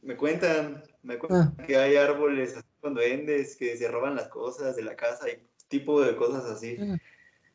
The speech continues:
Speaker 1: Pero sí, todos los que me lo han dicho lo dicen como algo totalmente seguro, que ellos lo han visto, que ellos lo presenciaron, que estuvieron ahí, y es bastante raro eso.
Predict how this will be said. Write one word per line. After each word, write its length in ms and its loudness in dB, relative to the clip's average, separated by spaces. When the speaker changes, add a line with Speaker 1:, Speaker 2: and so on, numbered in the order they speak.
Speaker 1:
Pero 160 4
sí, 200 6
todos 140 8
los 80 4
que 80 -6
me 60 0
lo 60 6
han 80 0
dicho 180 -2
lo 100 4
dicen 240 -2
como 220 -2
algo 240 2
totalmente 500 -2
seguro, 540 -4
que 1120 -2
ellos 220 2
lo 80 2
han 100 0
visto, 880 -4
que 840 -6
ellos 220 2
lo 80 2
presenciaron, 480 2
que 60 -8
estuvieron 320 2
ahí, 260 -2
y 160 -4
es 180 0
bastante 640 2
raro 360 4
eso. 260 -10